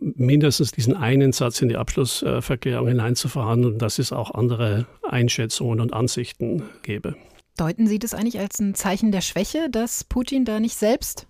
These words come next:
Speaker 2: aufgetreten ist?
Speaker 1: Ja, also man kann, er hat, er hat keinen, keinen, keinen diplomatischen Triumph auf Bali erwarten können. Deswegen ist er nicht, nicht hingefahren,
Speaker 2: Mhm.
Speaker 1: sonst wäre das anders gewesen.
Speaker 2: Mhm.
Speaker 1: Schon im Vorfeld war klar,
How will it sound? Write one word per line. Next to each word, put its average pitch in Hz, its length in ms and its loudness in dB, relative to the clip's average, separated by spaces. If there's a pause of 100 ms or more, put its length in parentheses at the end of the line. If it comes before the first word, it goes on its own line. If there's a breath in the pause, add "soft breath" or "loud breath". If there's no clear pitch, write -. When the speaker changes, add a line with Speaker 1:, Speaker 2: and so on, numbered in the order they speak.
(140)
Speaker 2:
aufgetreten - 580 -6
ist? - 240 -10 (300)
Speaker 1:
Ja, 135 200 4
also 117 180 2
man 113 140 0
kann, 120 340 0
er 127 200 0
hat, 123 180 0
er 123 60 2
hat 127 100 -2
keinen, 131 460 2
keinen, 131 400 2
keinen 139 260 2
diplomatischen 123 680 0
Triumph 135 500 0
auf 123 160 -2
Bali 127 320 0
erwarten 131 460 0
können. 143 260 2 (140)
Deswegen 123 340 0
ist 117 140 0
er 131 100 2
nicht, 120 280 -2
nicht 120 140 -2
hingefahren, 147 500 2
Speaker 2:
Mhm. 139 40 2
Speaker 1:
sonst 123 260 -2
wäre 123 120 -2
das 127 120 -4
anders 131 300 -2
gewesen. 151 460 0
Speaker 2:
Mhm. 135 60 0 (560 loud breath)
Speaker 1:
Schon 139 200 -2
im 127 80 4
Vorfeld 147 580 2
war 123 160 0
klar, 113 520 0